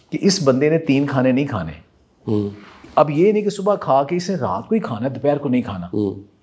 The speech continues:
Speaker 1: तो अब हर रोज चंद दिन भूख लगेगी, उसकी बॉडी को समझ लग जाएगी,
Speaker 2: हम्म।
Speaker 1: बॉडी फिर उसका मेटाबॉलिज्म स्लो कर देगी
Speaker 2: ठीक है।
Speaker 1: कि इसने रात तक कुछ नहीं खाना इस बंदे ने, तो इसकी एनर्जी रिजर्व रखो।
Speaker 2: सही।
Speaker 1: वो एडजस्ट हो जाती है।
Speaker 2: अच्छा।
Speaker 1: अच्छा, वन मील a डे पे आ गए,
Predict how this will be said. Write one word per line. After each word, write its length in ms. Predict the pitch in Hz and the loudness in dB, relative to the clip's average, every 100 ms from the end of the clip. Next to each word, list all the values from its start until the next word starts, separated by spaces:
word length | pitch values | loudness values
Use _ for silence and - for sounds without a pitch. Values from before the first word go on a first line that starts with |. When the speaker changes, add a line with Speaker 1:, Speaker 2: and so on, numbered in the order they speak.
| _ _ - | _ _ -2
Speaker 1:
तो 200 | - - | -2 2
अब 100 | 165 156 | 0 0
हर 280 | - 151 | -2 0
रोज 160 | 196 175 | 0 -2
चंद 260 | - 185 202 | -2 0 2
दिन 180 | 208 | 2
भूख 240 | 185 135 123 | 2 0 2
लगेगी, 340 | 139 143 165 | 2 2 2
उसकी 200 | 170 170 | 0 0
बॉडी 280 | 117 107 131 | -2 0 0
को 100 | 147 | 0
समझ 260 | 147 165 175 | 0 0 2
लग 140 | 107 | 2
जाएगी, 240 | 104 101 | 0 -2
Speaker 2:
हम्म। 500 | 120 - - - - | -4 -8 -20 -20 -2
Speaker 1:
बॉडी 260 | 131 151 202 | 0 2 0
फिर 120 | 196 | -2
उसका 180 | 196 170 | -2 -2
मेटाबॉलिज्म 480 | 135 120 139 143 160 | 0 0 -2 -2 -4
स्लो 280 | - 135 160 | 2 4 4
कर 180 | 135 | 2
देगी 280 | 101 107 107 | 2 -2 -2
Speaker 2:
ठीक 200 | 117 110 | -2 -2
है। 220 | 104 - - | -2 -6 -2
Speaker 1:
कि 100 | 175 | 2
इसने 260 | 165 185 180 | 2 4 6
रात 300 | 127 123 180 | 6 4 2
तक 120 | 175 | 0
कुछ 200 | 190 196 | 0 0
नहीं 100 | 202 | 0
खाना 240 | 151 131 | 2 0
इस 100 | 131 | 0
बंदे 280 | 120 113 123 | 2 2 2
ने, 120 | 131 143 - _ 127 | 2 -2 -10 _ -10
तो 120 | 117 | 0
इसकी 220 | 156 - 139 | 0 0 2
एनर्जी 340 | 135 120 127 | 4 4 4
रिजर्व 340 | 113 101 101 101 | 2 2 -2 -4
रखो। 260 | - - _ _ | -6 -16 _ _
Speaker 2:
सही। 220 | - 120 117 - - | 0 0 0 -10 -4
Speaker 1:
वो 140 | 160 - | 0 4
एडजस्ट 300 | 147 123 131 | 4 2 -2
हो 100 | 147 | 0
जाती 240 | 123 - 123 | 0 -2 -6
है। 60 | - _ - | -10 _ -14
Speaker 2:
अच्छा। 220 | 120 - | -6 -2
Speaker 1:
अच्छा, 140 | 175 | 2
वन 300 | 190 107 156 | 2 4 4
मील 220 | 208 196 202 | 6 6 6
a 80 | |
डे 160 | 185 180 | 8 6
पे 140 | 185 | 8
आ 140 | 175 147 | 6 8
गए, 140 | 156 | 4